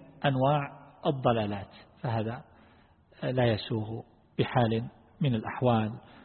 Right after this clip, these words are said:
والله أعلم، صلى الله على نبينا محمد وآله وصحبه. إذا كان لديكم، آه، إضافة أو سؤال. نعم. نعم. اشتروا العذاب بالمغفرة، ودخول الجنة برحمة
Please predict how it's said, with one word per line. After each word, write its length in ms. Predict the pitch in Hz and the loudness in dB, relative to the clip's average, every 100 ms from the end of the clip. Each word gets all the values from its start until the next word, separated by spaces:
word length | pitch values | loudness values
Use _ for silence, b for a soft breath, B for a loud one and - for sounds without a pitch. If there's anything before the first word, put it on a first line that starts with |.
| B _ | B _
والله 380 | 123 120 104 131 | 0 0 0 -2
أعلم، 300 | 110 107 107 - | -2 -2 -2 -4
صلى 140 | 120 | -6
الله 280 | 117 113 101 | -4 -4 -2
على 140 | 107 107 | -2 -2
نبينا 280 | 107 113 | -2 -4
محمد 320 | 123 - 117 110 | -8 -6 -6 -6
وآله 240 | 110 101 | -10 -10
وصحبه. 420 | 104 - - 107 - _ b b b b b b b _ | -10 -14 -16 -20 -20 _ b b b b b b b _
إذا 60 | 117 | -8
كان 240 | - 120 | -4 -2
لديكم، 680 | 104 104 101 - 101 104 117 - _ _ _ | -2 -4 -6 -8 -10 -8 -12 -18 _ _ _
آه، 320 | 117 101 110 120 | -14 -14 -12 -6
إضافة 480 | 110 104 - 101 | -4 -4 -6 -10
أو 120 | 123 117 | -10 -14
سؤال. 380 | - - 127 | -14 -12 -10
نعم. 180 | 104 113 - _ _ _ _ _ _ _ _ _ - | -12 -14 -18 _ _ _ _ _ _ _ _ _ -16
نعم. 120 | 98 143 - | -16 -16 -20
اشتروا 460 | - - - 127 113 | -20 -12 -8 -6 -4
العذاب 420 | 98 101 117 135 143 - _ _ _ _ - | -2 -2 0 0 -4 -14 _ _ _ _ -4
بالمغفرة، 560 | 127 95 - - - - _ _ _ _ _ _ _ - | -4 -4 -8 -16 -20 -20 _ _ _ _ _ _ _ -6
ودخول 360 | 151 147 - 175 | -2 -2 0 0
الجنة 300 | 127 143 131 | 0 -2 -2
برحمة 420 | 127 127 - 98 | -2 -4 -6 -10